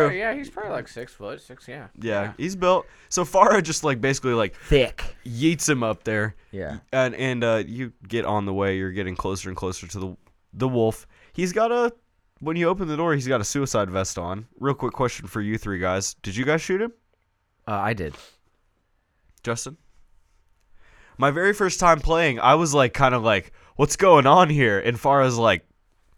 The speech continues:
Speaker 2: "She'll shoot him if you don't."
Speaker 3: Right.
Speaker 2: She'll, she gets it way done. And it's actually
Speaker 3: <laughs>
Speaker 2: kinda funnier if, if she does it.
Speaker 1: I think I, I think she did it.
Speaker 2: Yeah, like, dude,
Speaker 1: I think I
Speaker 2: she,
Speaker 1: went in
Speaker 2: like
Speaker 1: there too and was like, "Oh."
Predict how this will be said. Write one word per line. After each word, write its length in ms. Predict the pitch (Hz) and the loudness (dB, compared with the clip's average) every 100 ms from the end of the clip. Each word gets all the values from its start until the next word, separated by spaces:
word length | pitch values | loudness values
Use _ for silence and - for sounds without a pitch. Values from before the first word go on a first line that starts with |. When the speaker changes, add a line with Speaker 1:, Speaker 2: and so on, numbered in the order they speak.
| - - - - - | -10 -10 -10 -20 -20
Speaker 2:
"She'll 180 | - 208 | -2 0
shoot 200 | 202 160 | 2 2
him 140 | 123 101 | 2 -4
if 140 | 85 | -8
you 80 | 92 | -10
don't." 220 | 73 - _ - | -10 -16 _ -4
Speaker 3:
Right. 240 | 101 73 - | -4 -4 -10
Speaker 2:
She'll, 220 | - 175 127 - | -2 -2 -2 -8
she 180 | - 180 | -8 -4
gets 180 | 165 | -2
it 140 | 123 - _ _ _ _ - 95 | -4 -8 _ _ _ _ -20 -8
way 260 | 117 120 | -2 -2
done. 280 | 90 80 78 _ - | -2 -12 -14 _ -2
And 140 | 147 | 2
it's 220 | 135 156 | 2 4
actually 340 | - 180 202 160 | 6 6 4 4
Speaker 3:
<laughs> 100 | 156 | 4
Speaker 2:
kinda 160 | 139 | 2
funnier 400 | 120 123 110 98 90 | 0 -4 -2 -4 -6
if, 160 | - _ | -8 _
if 140 | 98 - | -8 -6
she 180 | - | -4
does 280 | 127 - - | -4 -4 -2
it. 120 | 156 - 151 - - - 254 | -6 -4 -8 -8 -12 -2 0
Speaker 1:
I 60 | |
think 300 | - 190 196 | 0 -4 -8
I, 180 | 226 175 | -6 -6
I 40 | 151 | -8
think 180 | 277 | -12
she 220 | - 220 214 | -14 -14 -10
did 200 | 127 107 | -12 -12
it. 220 | 90 _ _ - | -14 _ _ 0
Speaker 2:
Yeah, 240 | 180 170 135 | 6 6 4
like, 200 | 147 - - 110 _ - | 0 -2 -8 -20 _ -12
dude, 180 | 196 190 | -8 -6
Speaker 1:
I 60 | 190 | -4
think 160 | 247 | 2
I 80 | 233 | 2
Speaker 2:
she, 100 | 240 | 4
Speaker 1:
went 120 | 247 | 4
in 60 | 262 | 6
Speaker 2:
like 120 | 240 | 6
Speaker 1:
there 80 | 220 | 4
too 180 | 240 247 | 2 2
and 80 | 240 | 2
was 120 | 214 | 2
like, 120 | 214 202 | 0 4
"Oh." 920 | 254 277 247 190 156 123 92 80 | 6 8 8 8 4 -2 -6 -12